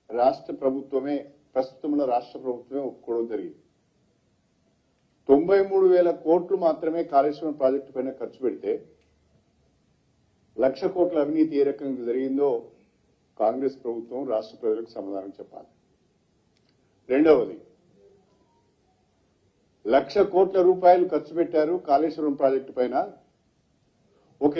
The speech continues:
ఎకరానికి కూడా సాగునీరు ఇవ్వలేకపోయారని చెప్పారు. కానీ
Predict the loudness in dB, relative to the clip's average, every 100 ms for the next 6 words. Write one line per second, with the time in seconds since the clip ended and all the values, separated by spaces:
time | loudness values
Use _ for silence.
0 | 2 6 4 4 2 2 4 6 6 6
1 | 0 2 0 0 -2 2 2 2 -8 -14
2 | -10 -12 -14 _ _ _ _ _ _ _
3 | _ _ _ _ _ 0 4